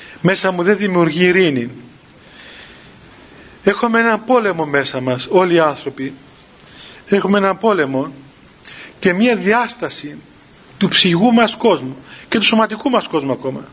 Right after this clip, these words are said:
Έχετε όλοι πείρα και έχουμε δυστυχώς όλοι πείρα ότι άλλα θέλουμε και άλλα κάνουμε.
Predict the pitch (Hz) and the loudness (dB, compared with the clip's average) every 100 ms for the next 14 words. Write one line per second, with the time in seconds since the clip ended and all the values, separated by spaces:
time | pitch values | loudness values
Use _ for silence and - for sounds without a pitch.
0 | - - - - - - - - - - | -20 -20 -20 -20 -20 -20 -20 -20 -20 -20
1 | - - - 190 185 190 175 143 196 214 | -20 -6 0 0 2 2 2 0 0 0
2 | 175 202 208 196 160 147 - 135 180 180 | 0 0 0 -2 -6 -8 -8 -4 0 0
3 | - - - - - 208 185 156 208 247 | -4 -16 -18 -18 0 4 4 0 -4 -2
4 | 233 214 190 196 196 185 185 - - - | -2 -2 -2 -2 -2 -6 -6 -16 -20 -20
5 | - - 214 202 165 226 247 220 - 202 | -8 0 0 0 -2 -2 0 -2 0 0
6 | 165 147 135 131 135 | 2 0 -2 -4 -10